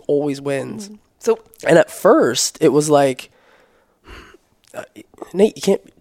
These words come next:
Speaker 1: you can't do that. Like, you gotta play by the," and I was like, "No, I,
Speaker 2: Wait a
Speaker 1: uh, why am,
Speaker 2: second.
Speaker 1: why would I tell him that?" Because, y-, yeah, in, there, there's a fine line there. There's sportsmanship and all that, but,
Speaker 2: Mm-hmm.
Speaker 1: but I love that he always finds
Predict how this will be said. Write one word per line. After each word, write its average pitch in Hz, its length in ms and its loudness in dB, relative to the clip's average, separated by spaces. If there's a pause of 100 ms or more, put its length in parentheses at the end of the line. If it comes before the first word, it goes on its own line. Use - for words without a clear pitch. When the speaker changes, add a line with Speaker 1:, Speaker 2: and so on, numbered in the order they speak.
(160)
Speaker 1:
you 170 80 -8
can't 208 220 2
do 240 140 0
that. 151 260 2
Like, 147 240 -6
you 170 100 -12
gotta 185 160 4
play 190 160 0
by 175 100 4
the," 185 160 -2
and 156 140 -2
I 196 120 2
was 214 160 -2
like, 175 260 -4 (100)
"No, 208 180 -4 (200)
I, 220 100 -2
Speaker 2:
Wait 220 180 -6
a 175 40 -4
Speaker 1:
uh, 156 120 -8
why 202 220 4
am, 302 120 6
Speaker 2:
second. 190 140 -2
Speaker 1:
why 220 140 4
would 302 120 4
I 285 80 6
tell 277 220 2
him 330 100 4
that?" 135 200 -4 (560)
Because, 180 480 4 (1200)
y-, - 80 -20 (320)
yeah, 202 260 4
in, - 240 -2 (120)
there, 214 380 2
there's 202 260 2
a 170 60 4
fine 160 340 2
line 127 260 -2
there. 143 120 -4
There's 147 160 0
sportsmanship 143 680 -2
and - 100 -8
all 143 140 -4
that, 139 240 -6
but, 147 220 0
Speaker 2:
Mm-hmm. 208 140 -16 (640)
Speaker 1:
but 156 180 2
I 156 80 4
love 156 480 2
that 147 140 2
he - 200 -14
always 156 520 -2
finds 147 680 -4